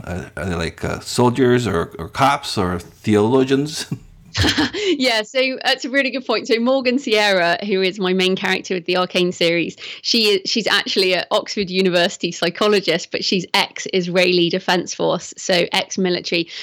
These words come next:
Speaker 2: But her mother was Christian and her father was Jewish, and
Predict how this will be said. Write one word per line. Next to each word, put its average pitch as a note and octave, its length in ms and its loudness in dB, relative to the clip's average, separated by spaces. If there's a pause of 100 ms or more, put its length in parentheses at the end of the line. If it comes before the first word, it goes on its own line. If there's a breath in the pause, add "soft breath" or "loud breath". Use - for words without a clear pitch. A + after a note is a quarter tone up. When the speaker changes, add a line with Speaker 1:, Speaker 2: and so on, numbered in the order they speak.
Speaker 2:
But - 140 -2
her G3+ 160 2
mother G#3 300 4
was F#3 160 0
Christian F#3 440 2
and E3+ 100 0
her F3 100 -2
father F3+ 340 2
was E3+ 160 -2
Jewish, E3+ 480 2
and F3+ 220 4